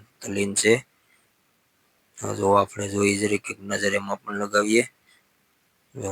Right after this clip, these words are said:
સરસ મજાનું ભક્તિના ગીત વાગી રહ્યા છે અને મહિલા મંડળ બધું ડી જે ના તાલ ઉપર કીર્તન લઈ રહ્યા છે.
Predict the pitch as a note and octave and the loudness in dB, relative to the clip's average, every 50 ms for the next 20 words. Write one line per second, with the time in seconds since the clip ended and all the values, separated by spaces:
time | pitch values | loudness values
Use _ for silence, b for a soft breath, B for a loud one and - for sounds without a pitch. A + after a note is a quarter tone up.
0 | G2 G2+ F#2+ - - G#2+ G2+ F#2+ - - G2+ G2+ G2 G2 G2+ G2 G2+ G#2 G2+ G2+ | -2 0 0 0 2 2 2 2 0 0 0 -2 -2 0 -2 -2 -4 -4 -6 -8
1 | G2 - _ _ _ _ _ _ _ _ _ _ _ _ _ _ _ _ - B2 | -8 -12 _ _ _ _ _ _ _ _ _ _ _ _ _ _ _ _ -12 -12
2 | - _ - - G2+ G#2 G2+ F#2+ G2 G2+ G#2 - - G#2 G2 G2 G2 G2+ G#2 G#2 | -10 _ -4 -2 0 0 -2 -2 -2 -4 -6 -2 0 0 0 2 2 2 2 4
3 | G2+ G#2 G2+ G2 F#2+ - G2+ G2+ G2+ G2+ G2+ G2+ G2+ G2+ G2+ G2+ G2+ G2+ G2+ G2+ | 6 8 6 6 6 4 0 0 -2 -4 -10 -10 -12 -12 -8 -6 -6 -6 -6 -8
4 | G2+ G2+ G2+ G2 - - G#2 G#2+ B2 F3 - _ _ _ _ _ _ _ _ _ | -6 -4 -4 -4 -6 -6 -2 -2 -2 -2 -2 _ _ _ _ _ _ _ _ _
5 | _ _ _ _ _ _ _ _ _ _ _ _ _ _ _ _ - - _ _ | _ _ _ _ _ _ _ _ _ _ _ _ _ _ _ _ -20 -20 _ _
6 | _ _ _ - - - G2+ G#2+ G2+ G2+ G#2 G2+ G2 G2+ G2+ - - - G#2 G2+ | _ _ _ -18 -10 0 2 2 4 4 2 0 0 0 -2 0 4 6 6 8
7 | G2+ G2+ G2+ - - G2+ G2 - - - - _ - G#2 F#2+ F2 G#2 G2+ G2+ G#2 | 6 4 2 0 0 0 0 0 -6 -18 -6 _ -2 -2 0 0 0 0 2 2
8 | A2 G#2 G#2 G#2 G#2 G2 G#2 A2 | 4 4 4 4 2 0 -2 -4